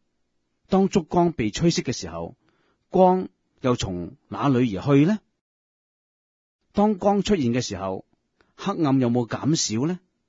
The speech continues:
當光消失嘅時候，黑暗有冇增加呢？可能根本黑暗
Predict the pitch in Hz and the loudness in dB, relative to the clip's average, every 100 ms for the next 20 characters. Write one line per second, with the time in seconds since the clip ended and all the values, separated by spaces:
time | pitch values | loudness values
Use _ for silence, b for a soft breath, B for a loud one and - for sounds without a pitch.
0 | _ _ _ _ _ - 208 196 185 190 | _ _ _ _ _ 0 0 2 2 2
1 | 190 - 202 190 196 151 127 92 98 92 | -2 -2 0 0 0 -2 -6 -6 -8 -8
2 | _ _ _ _ _ - 202 156 131 131 | _ _ _ _ _ -6 -2 0 0 0
3 | 120 127 170 175 170 175 180 202 - _ | 0 0 0 0 0 0 -2 -6 -12 _
4 | _ _ _ - 127 165 95 82 - _ | _ _ _ -4 0 0 0 -8 -14 _
5 | _ _ - 185 131 147 147 - 135 120 | _ _ 0 0 2 0 -2 -2 0 0
6 | 123 | -2